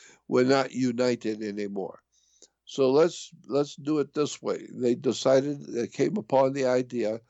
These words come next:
"Let's call it the United States and incorporate it as a company in Delaware, and we'll call it the United States Corporation. And if you are a citizen of the United States or a U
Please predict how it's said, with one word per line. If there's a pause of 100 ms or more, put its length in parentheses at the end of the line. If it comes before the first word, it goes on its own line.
(280)
"Let's
call
it
the
United
States
and
incorporate
it (120)
as
a
company (520)
in
Delaware, (100)
and
we'll
call
it
the
United
States
Corporation. (760)
And
if
you
are
a
citizen
of
the
United
States (140)
or
a
U